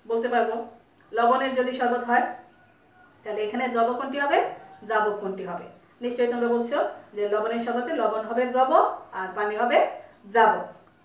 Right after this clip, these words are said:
তো শুধু যে পানি দ্রাবক তা না, আমরা জলীয় দ্রবণে সাধারণত পানি ব্যবহার করি, তবে এছাড়াও বিভিন্ন রাসায়নিক বস্তু যেমন acetone, spirit, ether, এগুলো দ্রাবক হিসেবে ব্যবহৃত হতে পারে।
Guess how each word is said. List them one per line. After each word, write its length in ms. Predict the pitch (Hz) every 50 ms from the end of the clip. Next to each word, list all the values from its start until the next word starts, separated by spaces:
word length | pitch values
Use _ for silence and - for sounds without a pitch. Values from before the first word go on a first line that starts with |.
| _ _ _ _ _ _ - -
তো 80 | 415 -
শুধু 300 | - 294 - 330 330 339
যে 140 | 330 330
পানি 380 | 320 294 277 277 294 320 320 311
দ্রাবক 400 | - 285 285 285 285 277 277 -
তা 180 | 262 254 247 240
না, 60 | 240
আমরা 260 | 233 240 240 247 240
জলীয় 260 | 262 269 269 277 277
দ্রবণে 520 | 277 277 262 262 269 240 226 226 - - - - - -
সাধারণত 440 | - 247 226 233 233 247 240 240 233 - - - - - - -
পানি 280 | 233 226 233 240 240
ব্যবহার 380 | 233 240 240 233 240 254 240 -
করি, 400 | - 233 233 - 415 - - - - - - -
তবে 220 | 254 262 277 - - - - - - - - - - - -
এছাড়াও 440 | 254 262 262 269 311 311 285 277 277
বিভিন্ন 240 | 285 294 302 311
রাসায়নিক 500 | 294 285 285 294 349 339 339 339 330 -
বস্তু 500 | 285 294 285 - - 233 - 381 - - -
যেমন 240 | 240 233 233 240 240
acetone, 600 | 247 254 262 254 277 262 - 240 233 240 233 -
spirit, 760 | - - - - 247 233 233 226 233 240 240 - - - -
ether, 360 | 262 262 - 247 214 202 233 262 - - - - - -
এগুলো 560 | 285 285 285 311 277 247 - - - - - - - _ _ _ _ - - -
দ্রাবক 420 | 208 233 233 233 233 240 233 233 - -
হিসেবে 340 | 240 - 311 392 - - - - - -
ব্যবহৃত 380 | 240 240 240 240 226 208 208 233
হতে 360 | - 226 233 - - - - - - - - - -
পারে। 320 | 247 240 233 226 - -